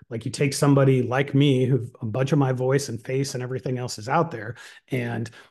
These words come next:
you call one of my employees for the gift card scam that we all know about of the, "Hey, I'm stuck in a meeting. Do you, you know, do this, uh,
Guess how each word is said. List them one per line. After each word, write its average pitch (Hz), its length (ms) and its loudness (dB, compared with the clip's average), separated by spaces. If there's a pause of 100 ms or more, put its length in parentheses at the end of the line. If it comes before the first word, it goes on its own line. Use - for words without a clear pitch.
(120)
you 127 240 -6
call 135 340 2
one 135 120 4
of 131 60 4
my 123 160 -2
employees 131 540 2
for 123 220 -8
the 117 260 -8
gift 156 300 -2
card 120 240 -2
scam 117 400 -4
that 117 80 -8
we 123 140 -4
all 123 140 -2
know 117 240 -4
about 113 340 -6
of 110 120 -8
the, 113 240 -6
"Hey, 131 280 0
I'm 117 120 -2
stuck - 260 -4
in 120 80 -2
a 113 40 -4
meeting. 120 540 -4 (300)
Do 120 100 -6
you, 127 240 -4
you 135 160 -2
know, 117 100 -6
do 117 200 -4
this, - 340 -10 (260)
uh, 113 200 -2